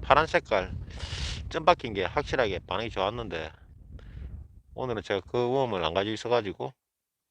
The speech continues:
그냥 투명한 색상 하나, 그리고 아래 위로는 샌도 그렇게 지금 달고 하고 있어요. 지금 그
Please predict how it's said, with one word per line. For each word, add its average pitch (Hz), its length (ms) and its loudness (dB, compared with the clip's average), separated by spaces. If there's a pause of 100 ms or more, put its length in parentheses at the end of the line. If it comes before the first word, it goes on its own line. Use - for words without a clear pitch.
(2250)
그냥 104 200 -2
투명한 143 360 2
색상 90 360 -6
하나, 92 320 -4 (260)
그리고 98 320 -10
아래 101 240 0
위로는 117 400 -2
샌도 123 460 0 (1500)
그렇게 101 220 -10
지금 90 120 -8
달고 101 260 0
하고 95 180 -4
있어요. - 240 -16 (1300)
지금 120 220 -10
그 131 380 2